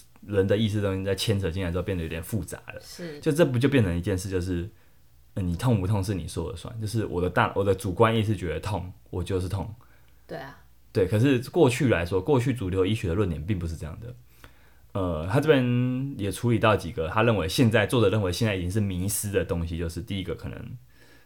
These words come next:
Speaker 1: 可能是这样的，就是我来看一下哈。
Speaker 2: 好。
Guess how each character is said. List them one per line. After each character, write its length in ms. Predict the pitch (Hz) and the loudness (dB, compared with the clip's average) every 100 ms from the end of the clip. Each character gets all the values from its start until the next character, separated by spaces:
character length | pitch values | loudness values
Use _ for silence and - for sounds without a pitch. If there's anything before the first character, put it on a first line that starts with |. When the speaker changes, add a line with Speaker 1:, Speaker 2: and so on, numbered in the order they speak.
| - | -18
Speaker 1:
可 120 | - | -12
能 80 | 85 | -10
是 120 | 87 | -8
这 100 | 87 | -6
样 100 | 73 | -6
的， 100 | 55 | -8
就 40 | |
是 180 | - - - - - - 117 - | -10 -10 -12 -12 -12 -12 -12 -14
我 80 | - | -20
来 80 | - | -12
看 180 | - 85 | -6 -4
一 40 | |
下 160 | 87 87 | -2 0
哈。 220 | 92 78 - - - - - | 0 -4 -10 -20 -20 -20 -12
Speaker 2:
好。 320 | 165 185 226 | -8 -8 -10